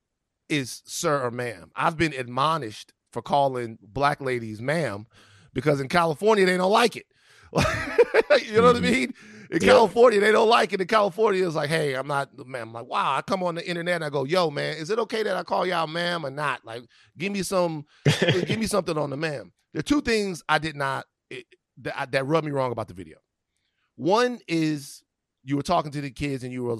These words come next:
Speaker 1: and you said, "Don't do all of this. Don't say, 'Hey, I know my rights.' Don't say that, blah, blah, blah, blah." That p-,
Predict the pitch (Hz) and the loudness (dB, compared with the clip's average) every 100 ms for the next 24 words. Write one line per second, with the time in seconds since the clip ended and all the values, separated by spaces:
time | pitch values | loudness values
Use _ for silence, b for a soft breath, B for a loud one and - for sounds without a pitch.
0 | - - 123 123 117 113 110 107 _ _ | -8 -10 -10 -8 -8 -4 -4 -6 _ _
1 | _ 127 143 156 156 143 135 135 110 113 | _ -8 -2 2 4 2 0 -2 -4 -4
2 | 135 - 135 127 123 143 135 131 131 131 | -4 -4 -4 -4 -2 -2 -2 -4 -4 -4
3 | 135 131 127 123 127 - - 117 123 139 | -4 -2 -2 -4 -6 -14 -10 -10 -8 -8
4 | 131 120 120 113 117 117 117 113 113 117 | -4 -4 -4 -6 -6 -6 -8 -6 -4 -4
5 | 104 _ _ _ _ _ 107 135 143 | -8 _ _ _ _ _ -4 -2 0